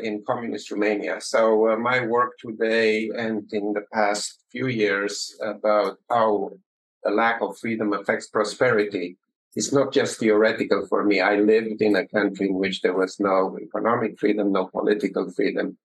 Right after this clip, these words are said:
and it affected everything, including the prosperity of the people. Um, then I worked on Wall Street for many years before I had the great privilege to serve our country as a member of, uh, the State Department.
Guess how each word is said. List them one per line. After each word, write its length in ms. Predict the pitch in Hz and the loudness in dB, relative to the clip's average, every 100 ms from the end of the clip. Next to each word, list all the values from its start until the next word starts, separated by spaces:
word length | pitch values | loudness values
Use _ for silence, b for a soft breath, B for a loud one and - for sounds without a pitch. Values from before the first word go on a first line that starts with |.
| - | -6
and 180 | 107 - | -4 -2
it 140 | - | -2
affected 580 | - - 104 101 95 92 | -2 0 -2 -2 -6 -2
everything, 680 | 123 117 104 95 104 101 92 | 0 2 2 0 0 -2 -2
including 480 | 90 - 101 95 92 | -6 -4 -2 -2 -4
the 80 | 92 | -4
prosperity 720 | - 90 - 98 90 - - | -2 -4 -2 -2 0 -2 -4
of 160 | - - | -6 -10
the 80 | |
people. 420 | - 107 - 95 - _ _ _ _ _ - 147 | -10 -10 -10 -14 -18 _ _ _ _ _ -4 0
Um, 260 | 156 160 160 | 2 2 2
then 120 | 175 | 2
I 60 | 170 | 4
worked 300 | 160 165 156 | 4 4 2
on 100 | 143 | 4
Wall 180 | 139 | 4
Street 280 | 156 151 143 | 2 0 0
for 140 | 135 131 | 0 0
many 260 | 131 127 | 0 0
years 260 | 120 123 123 | -2 -2 -2
before 420 | 113 104 120 104 | -4 -2 0 2
I 140 | 104 | 0
had 160 | 104 107 | 0 -2
the 160 | - 90 | -2 -2
great 340 | 98 110 104 | 2 2 2
privilege 480 | - 104 98 92 - | -2 -2 -2 -2 -4
to 80 | 80 | -8
serve 320 | - 98 92 | -2 0 0
our 240 | 90 82 98 | 0 -2 -4
country 340 | 90 85 95 | -4 -4 -4
as 140 | 82 - | -2 -4
a 60 | |
member 480 | 80 82 85 85 87 | -4 -2 0 0 0
of, 80 | - - - | -2 -4 -4
uh, 240 | - - - | -2 -4 -6
the 80 | 104 | -6
State 320 | - - - | -2 0 0
Department. 680 | - - - - - - | -4 -2 -2 -4 -8 -8